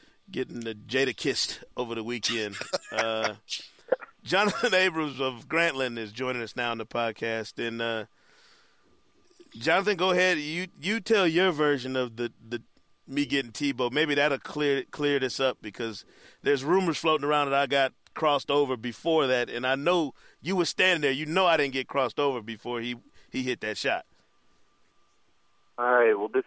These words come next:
Speaker 3: is what happened, guys.
Speaker 1: <laughs>
Speaker 3: Uh, it was, uh, you know, Jadakiss and Sekou were going back and forth the whole game, talking a bunch of trash.
Speaker 1: <laughs>
Speaker 3: And Jadakiss said, "All right, man, I'm about to,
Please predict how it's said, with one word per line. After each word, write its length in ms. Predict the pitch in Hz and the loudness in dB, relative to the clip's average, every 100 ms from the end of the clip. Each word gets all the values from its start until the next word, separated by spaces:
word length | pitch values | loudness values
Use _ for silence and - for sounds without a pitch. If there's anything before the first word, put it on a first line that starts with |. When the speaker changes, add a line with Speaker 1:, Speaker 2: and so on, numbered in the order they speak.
| 120 | 2
Speaker 3:
is 60 | |
what 200 | 127 117 | 4 4
happened, 340 | 117 110 113 104 | 2 -2 -4 0
guys. 340 | 110 107 107 - | 4 4 4 -2
Speaker 1:
<laughs> 40 | - - 427 - - - | -10 -6 -6 -6 -8 -8
Speaker 3:
Uh, 260 | 90 87 - _ _ _ _ - - - - - - - - - - | -6 -6 -8 _ _ _ _ -20 -20 -20 -20 -20 -20 -20 -20 -20 -12
it 60 | 110 | -4
was, 260 | 110 113 104 | 0 0 2
uh, 340 | 110 107 104 110 - - - _ _ - | 4 6 6 2 -6 -20 -20 _ _ -10
you 120 | 131 | -2
know, 240 | 110 104 - _ _ - | 0 0 -2 _ _ -2
Jadakiss 500 | 127 131 - 127 117 _ | 0 0 -2 -2 -2 _
and 180 | 110 101 - _ - - _ 117 | -14 -14 -14 _ -20 -20 _ -4
Sekou 400 | 117 - 123 117 | -4 -2 0 0
were 80 | |
going 340 | 101 110 113 104 | 0 2 2 2
back 280 | 113 113 - | 4 4 2
and 80 | - - - | -6 -18 0
forth 200 | 117 110 - | 2 2 -4
the 80 | |
whole 280 | 98 113 110 - | 0 4 4 0
game, 300 | 110 113 107 - | -4 -4 -6 -4
talking 340 | 110 110 113 | 0 0 -2
a 40 | 104 | -10
bunch 280 | 104 107 - | -6 -6 -8
of 220 | - - | -20 -6
trash. 360 | 113 113 110 - | 0 2 0 -2
Speaker 1:
<laughs> 60 | - - - - - - 523 - - | -10 -16 -20 -14 -12 -10 -10 -12 -12
Speaker 3:
And 100 | - - - | -14 -10 0
Jadakiss 500 | 113 113 - 117 107 - | 2 2 0 -4 -4 -4
said, 280 | 113 104 101 - - _ | 2 2 2 -6 -20 _
"All 180 | 98 101 | 0 6
right, 220 | 127 120 | 6 6
man, 260 | 110 113 113 | 2 0 0
I'm 100 | 104 | -2
about 240 | 110 | -2
to, 60 | 104 | -2